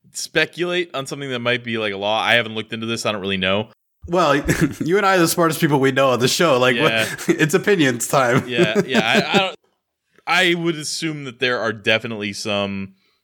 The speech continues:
Speaker 1: front-end loading things to become an accre-, accredited investor or any of that stuff. So it's probably related to that, and sounds like it has personal data attached to it at least anyway.
Speaker 2: Right. So here's some of the more details of it. Um, they stole the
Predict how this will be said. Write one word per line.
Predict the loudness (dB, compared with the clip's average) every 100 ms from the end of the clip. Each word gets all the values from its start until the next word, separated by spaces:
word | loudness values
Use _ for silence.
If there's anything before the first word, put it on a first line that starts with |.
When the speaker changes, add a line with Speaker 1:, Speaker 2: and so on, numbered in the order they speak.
| _ -20
Speaker 1:
front-end | -2 2 2 2 0 0 2
loading | 2 2 2 -2
things | -2 -2 -2 -6
to | -6
become | -6 -2 -4 -4
an | -6
accre-, | -6 -4 -4 -2
accredited | -4 -2 0 0 -2
investor | -2 -4 -2 -4 -2
or |
any | -2 -2
of |
that | -2 -4
stuff. | -6 -8 -8
So | -10 -10 -14 -20 -20 _
it's | -2 -2
probably | 0 0 0 0 0
related | 0 0 -2 -2
to | 0
that, | 2 2 -2 _ _
and | -6 -2 -2 -6 -10 -14 _ _
sounds | -10 -2 -2 0
like | 0
it | 2
has | 2 0 -2
personal | -10 -10 -8 -6
data | -2 -2 -2
attached | -4 -6 -6
to | -8
it | -8
at | -10
least | -10 -6
anyway. | -6 -6 -12 -14 _ _ _ -6
Speaker 2:
Right. | 0 4 4 2
So | 2 4 4 4 2 -2
here's | 0 4 4 4 2 -2 -4 -6 0
some | 2
of | 4
the | 4
more | 4 4
details | 2 0 2 2 2 2
of | 2 0
it. | -4 -2
Um, | 0 4 4 2 -2 -4
they | 0 2
stole | 4 2 2 2 4
the | 4 2 2